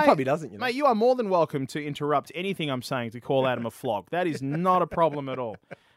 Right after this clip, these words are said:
Speaker 1: Um, we can see over the road, like, from where we do this in our studio. So anyway.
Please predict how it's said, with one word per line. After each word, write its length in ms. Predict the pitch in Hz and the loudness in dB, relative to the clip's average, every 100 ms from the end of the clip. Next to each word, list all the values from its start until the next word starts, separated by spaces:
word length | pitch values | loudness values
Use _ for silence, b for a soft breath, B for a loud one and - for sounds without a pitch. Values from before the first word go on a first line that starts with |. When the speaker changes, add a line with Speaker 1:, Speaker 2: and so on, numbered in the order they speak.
| - | -2
Speaker 1:
Um, 180 | 131 135 | 0 0
we 120 | 151 | -2
can 160 | 156 147 | -4 -10
see 260 | - 175 | -8 -4
over 160 | 165 120 | -4 -6
the 80 | 107 | -6
road, 340 | 110 120 104 | -2 -2 -4
like, 180 | 104 101 | -10 -14
from 180 | - 117 | -12 -6
where 160 | 113 | -4
we 100 | 110 | -4
do 200 | 104 110 | -6 -8
this 200 | 117 143 | -8 -8
in 80 | 123 | -10
our 100 | 107 | -10
studio. 380 | - - 113 127 - | -12 -14 -14 -14 -12
So 240 | - 107 | -10 -10
anyway. 220 | 117 107 | -12 -14